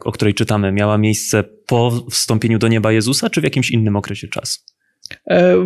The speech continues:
Speaker 2: według mnie to jest, e, akurat wtedy, kiedy Jezus, e, wstępuje do nieba, jest intronizacja Jego, e, kiedy przyjmuje chwałę, hołd od, e, wszystkich stwo-, stworzeń. E, zresztą o tym mówi też piąty rozdział,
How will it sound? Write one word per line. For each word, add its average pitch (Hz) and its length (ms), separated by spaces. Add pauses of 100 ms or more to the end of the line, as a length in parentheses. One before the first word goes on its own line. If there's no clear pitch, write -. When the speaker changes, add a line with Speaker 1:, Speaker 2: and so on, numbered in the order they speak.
(200)
Speaker 2:
według 220 320
mnie 226 200
to 233 140
jest, 220 400
e, 180 220
akurat 196 380
wtedy, 208 280
kiedy 190 280
Jezus, 185 560 (100)
e, 165 240
wstępuje 180 560
do 180 100
nieba, 185 400 (440)
jest 196 400
intronizacja 190 840
Jego, 185 500 (440)
e, 185 220
kiedy 190 260
przyjmuje 190 460
chwałę, 185 420
hołd 180 440
od, - 400 (100)
e, 170 300 (200)
wszystkich - 440
stwo-, 196 260
stworzeń. 190 600 (420)
E, 175 320
zresztą 185 320
o 185 60
tym 190 160
mówi 185 300
też - 180
piąty 196 400
rozdział, 180 480